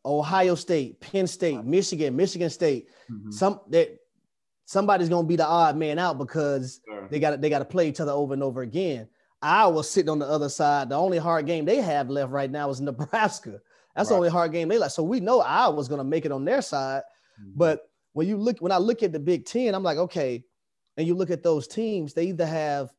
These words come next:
Speaker 1: two things, but not three. They either have one thing, but not, you know what I mean? When you talk about all phase, offense, defense, special
Speaker 2: Right.
Speaker 1: teams, I, I don't see a team that has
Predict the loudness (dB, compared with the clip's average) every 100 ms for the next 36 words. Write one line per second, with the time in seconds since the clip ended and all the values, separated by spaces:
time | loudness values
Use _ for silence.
0 | _ _ _ -2 -2 0 -2 -2 -4 -8
1 | -14 -20 _ _ _ -6 -4 -4 -4 -6
2 | -4 -6 -12 _ -2 0 2 0 -2 -4
3 | -4 -4 -2 -2 -4 -4 -6 -14 _ _
4 | _ -8 -4 -2 0 -2 -4 -4 2 2
5 | 2 2 2 2 4 6 6 6 6 2
6 | 4 2 2 2 0 -2 -2 -2 -2 -2
7 | -2 -4 -6 -12 _ _ _ _ 0 4
8 | 4 2 0 -2 0 0 0 -2 0 2
9 | 2 2 2 2 0 -4 -10